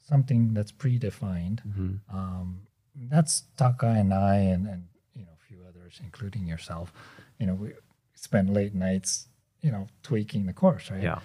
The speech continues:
Speaker 1: But Keiichi would come in and he would take one look at the course and he would send either Taniguchi or,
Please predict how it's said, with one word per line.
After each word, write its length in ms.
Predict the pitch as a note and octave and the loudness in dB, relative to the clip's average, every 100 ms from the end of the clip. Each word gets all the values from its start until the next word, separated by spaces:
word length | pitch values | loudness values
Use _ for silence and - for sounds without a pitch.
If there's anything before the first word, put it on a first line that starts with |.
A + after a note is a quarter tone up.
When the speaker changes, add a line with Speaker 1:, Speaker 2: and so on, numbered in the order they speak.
| - - - | -14 -4 6
Speaker 1:
But 160 | D#3 | 6
Keiichi 360 | D#3 A#3+ B3+ - | 8 4 4 4
would 180 | F#3+ - | 4 10
come 240 | D#3+ D3 | 10 10
in 280 | C3 A#2 B2+ - - - - | 8 4 0 -8 -20 -12 4
and 340 | B2+ B2 B2 | 10 10 10
he 120 | A#2 F3+ | 6 4
would 180 | F3 D#3 | 4 6
take 420 | D#3+ D3+ D3+ - - _ - | 8 8 6 -6 -20 _ 4
one 220 | C#3+ D#3 | 12 12
look 160 | D#3 D#3 | 12 10
at 80 | D3+ | 4
the 80 | |
course 420 | C#3+ A2 F#2+ G2+ - | 2 2 2 2 2
and 140 | A2+ | 4
he 100 | A#2+ | 8
would 200 | C3 B2+ | 6 6
send 520 | - B2+ A#2+ A#2 A#2 - _ - | 6 10 12 10 8 0 _ -16
either 420 | A2 G#2+ G2+ G2 - - - | -6 0 2 2 -2 -20 -8
Taniguchi 1000 | - A#2+ A2+ G#2+ G#2+ G#2 - A2 G#2 G#2+ | 6 8 10 8 4 0 -4 -2 0 0
or, 320 | G2+ F#2+ F#2+ | 2 2 0